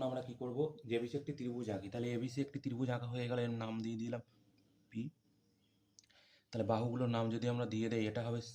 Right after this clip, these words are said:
সিক্স সেমি, এটা হচ্ছে ফাইভ পয়েন্ট ফাইভ সেমি,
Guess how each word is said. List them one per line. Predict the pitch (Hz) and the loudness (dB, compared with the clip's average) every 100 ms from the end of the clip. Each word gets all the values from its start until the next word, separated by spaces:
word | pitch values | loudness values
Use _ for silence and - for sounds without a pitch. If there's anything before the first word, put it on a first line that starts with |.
| - | -12
সিক্স | 127 - - | -12 -14 -8
সেমি, | 131 131 143 147 _ _ _ _ _ _ _ _ _ _ _ _ _ _ _ 131 | -2 2 0 -2 _ _ _ _ _ _ _ _ _ _ _ _ _ _ _ -6
এটা | 120 113 | 0 0
হচ্ছে | 120 - - 120 - | 0 -4 -2 -2 0
ফাইভ | 113 110 - | 0 0 -2
পয়েন্ট | 123 123 120 | -2 0 -2
ফাইভ | 117 117 120 - | -4 -4 -6 -2
সেমি, | 135 135 | 2 2